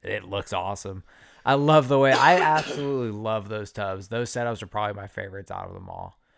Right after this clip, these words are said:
I lo-, I l-, really love how they look, and, you know, they're, they're spacious enough to last, you know, a small, a small adult carpet could live in one.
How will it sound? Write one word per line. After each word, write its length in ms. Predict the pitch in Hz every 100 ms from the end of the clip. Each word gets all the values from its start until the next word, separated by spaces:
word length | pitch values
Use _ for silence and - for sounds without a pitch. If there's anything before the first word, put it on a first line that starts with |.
| _ _ _
I 220 | - 95 95
lo-, 180 | 95
I 140 | 90 95
l-, 240 | 92 92
really 440 | 85 95 101 98 98
love 220 | 90 87
how 140 | 87 87
they 120 | 87
look, 300 | 85 85 87 -
and, 300 | 80 82 82 _
you 100 | 80
know, 100 | 78
they're, 220 | 80 85 82 90
they're 160 | 90
spacious 540 | 90 - 95 92 92 92
enough 400 | 90 90 90 -
to 100 | 90
last, 480 | 87 87 87 - -
you 140 | 92 92
know, 280 | 90 95 95 _ -
a 100 | 95
small, 540 | - - 92 101 107 -
a 60 |
small 300 | - 127 147 170
adult 440 | 170 156 - -
carpet 440 | - 113 131 101 -
could 100 | 85
live 200 | 92 101
in 100 | 85
one. 300 | 76 82